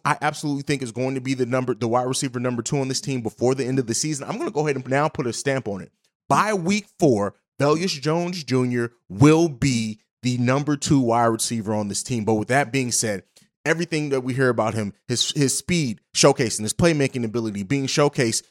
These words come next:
as, as well. Uh, one of the, one of the bright spots in, in Saturday for that team in an un-, unimpressive, um, offensive stretch for them as well that we talked about.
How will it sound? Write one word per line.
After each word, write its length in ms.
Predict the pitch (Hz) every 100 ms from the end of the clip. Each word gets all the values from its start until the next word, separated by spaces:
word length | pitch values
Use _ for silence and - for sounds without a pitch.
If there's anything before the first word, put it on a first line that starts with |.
| -
as, 200 | 113 - -
as 180 | 123 117
well. 360 | 143 123 104 _ _
Uh, 300 | 131 123 107 -
one 160 | - 160
of 120 | 240
the, 80 | 180
one 220 | - 190
of 120 | 247
the 280 | 208 175 135 _ _ -
bright 320 | 165 208 226
spots 420 | - 127 120 - -
in, 260 | 165 214 202
in 180 | 185 202 - -
Saturday 540 | - 170 214 208 147 127
for 240 | 190 214
that 180 | 196 147
team 380 | 196 202 160 123
in 160 | 131
an 80 | 131 -
un-, 200 | 180 208
unimpressive, 720 | 165 202 190 - 185 175 147 - -
um, 280 | 139 139 127 -
offensive 500 | 170 190 170 139 120
stretch 300 | 139 123 -
for 120 | 117
them 180 | 120 120
as 140 | 113
well 260 | 180 185 160
that 120 | 135
we 100 | 110
talked 280 | 139 120 110
about. 340 | 117 117